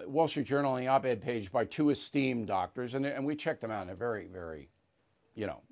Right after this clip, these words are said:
credible. They say that d-, wearing a mask in most situations does more harm than good to the student,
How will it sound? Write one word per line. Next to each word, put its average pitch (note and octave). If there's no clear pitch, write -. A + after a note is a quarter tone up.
credible. -
They F#3+
say G3+
that D3
d-, -
wearing A#3
a F3
mask D3
in C#3
most D#3
situations A#2
does G#2+
more C#3+
harm E3+
than B2+
good C3+
to F#3+
the C#3
student, -